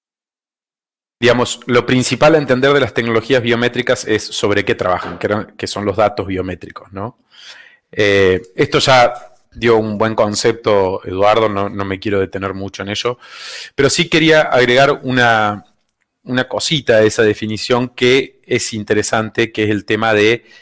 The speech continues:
eh, no solamente las, lo-, las tecnologías biométricas recaen sobre datos como el iris, las huellas digitales, los patrones faciales, sino que también, por ejemplo, en temas de comportamiento, permiten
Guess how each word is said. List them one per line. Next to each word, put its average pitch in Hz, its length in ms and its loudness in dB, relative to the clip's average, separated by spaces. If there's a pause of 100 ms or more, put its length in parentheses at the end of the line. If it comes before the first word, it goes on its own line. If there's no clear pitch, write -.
(720)
eh, 101 520 0
no 143 200 -2
solamente 147 1120 0 (300)
las, 104 400 -2 (340)
lo-, 104 380 -4
las 95 240 -6
tecnologías 98 420 -4
biométricas 110 840 -2 (1160)
recaen 139 520 2
sobre 117 320 4
datos 120 400 4
como 104 520 0
el 107 200 -2
iris, 110 760 -2
las 98 180 -4
huellas 101 240 -4
digitales, 101 920 -2
los 95 180 -8
patrones 101 460 -2
faciales, 101 880 0 (480)
sino 127 280 -2
que 139 80 -4
también, 127 240 0
por 127 140 -2
ejemplo, 123 320 -2
en 110 60 -6
temas 120 220 -2
de 113 80 0
comportamiento, 98 840 -4
permiten 110 520 -6